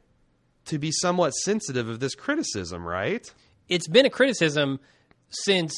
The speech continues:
Speaker 2: the beginning of the series. I mean,
Speaker 1: And when we
Speaker 2: T-Dog has
Speaker 1: talk
Speaker 2: not
Speaker 1: about
Speaker 2: had the lines that he should
Speaker 1: And
Speaker 2: have.
Speaker 1: what lines he does is a stereotypical, like, Will Smith jokey, "Oh, this is bullshit." And, I
Speaker 2: Yep.
Speaker 1: mean, like I said, is there a, not a single African American or woman writer on the staff? And I know that there's women
Speaker 2: I know
Speaker 1: writing
Speaker 2: that there are
Speaker 1: it.
Speaker 2: women, yeah.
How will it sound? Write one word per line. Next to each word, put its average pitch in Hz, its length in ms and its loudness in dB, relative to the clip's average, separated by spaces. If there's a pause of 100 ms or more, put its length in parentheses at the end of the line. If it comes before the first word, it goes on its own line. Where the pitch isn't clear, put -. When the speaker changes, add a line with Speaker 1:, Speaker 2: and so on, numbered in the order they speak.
(140)
Speaker 2:
the 156 180 -4
beginning 165 640 2
of 151 160 0
the 131 80 -6
series. 110 580 -2
I 139 40 -8
mean, 147 100 -2
Speaker 1:
And 160 80 2
when 180 80 2
we 196 80 2
Speaker 2:
T-Dog 208 240 6
has 180 60 -2
Speaker 1:
talk 240 100 8
Speaker 2:
not 156 120 6
Speaker 1:
about 196 120 6
Speaker 2:
had 208 180 8
the 202 80 -2
lines 147 480 2
that 139 100 -6
he 160 120 -4
should 165 220 -2
Speaker 1:
And 151 80 0
Speaker 2:
have. 151 100 2
Speaker 1:
what 160 140 4
lines 190 260 4
he 185 60 -4
does 202 200 2
is 160 160 -8
a - 200 -6
stereotypical, 160 760 2
like, 135 280 4
Will 131 280 2
Smith 156 380 -4
jokey, 139 480 -2
"Oh, 208 160 6
this 214 180 -2
is 131 140 -4
bullshit." 175 880 4
And, 127 280 -2
I 147 60 2
Speaker 2:
Yep. - 80 4
Speaker 1:
mean, 147 420 0 (280)
like 170 160 2
I 165 60 6
said, 262 400 2
is 117 160 -2
there 170 240 4
a, 147 100 2
not 151 260 2
a 151 60 0
single 165 560 -2
African 160 540 0
American 151 500 -2
or 147 260 0
woman 143 460 0
writer 147 400 2
on 160 80 -2
the 160 80 -4
staff? 196 560 0
And 120 100 -2
I 131 120 2
know 165 260 4
that 175 80 -4
there's 147 160 -6
women 214 260 -2
Speaker 2:
I 131 120 4
know 135 80 4
Speaker 1:
writing 196 160 2
Speaker 2:
that 123 40 0
there 117 40 0
are - 40 0
Speaker 1:
it. 110 40 0
Speaker 2:
women, 147 260 -2
yeah. 135 280 -2